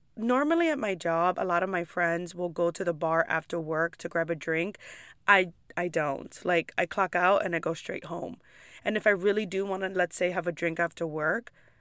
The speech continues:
I'll make sure that there's at least a bottle of wine waiting for me to open for a glass,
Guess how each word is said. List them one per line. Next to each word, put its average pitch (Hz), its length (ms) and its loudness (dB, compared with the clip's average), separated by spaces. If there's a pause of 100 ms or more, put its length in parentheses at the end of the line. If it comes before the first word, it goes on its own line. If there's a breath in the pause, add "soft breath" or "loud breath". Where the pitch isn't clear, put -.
(100)
I'll 190 100 0
make 196 200 -4
sure 185 280 -2
that 170 240 -2
there's 165 220 2
at - 100 0
least 190 200 -4
a 160 60 -4
bottle 165 320 0
of 156 140 -4
wine 160 380 -2
waiting 160 280 -4
for 165 140 -6
me 160 140 -4
to 160 140 -2
open 160 320 -4
for 156 280 -4
a 156 40 -6
glass, 151 520 -6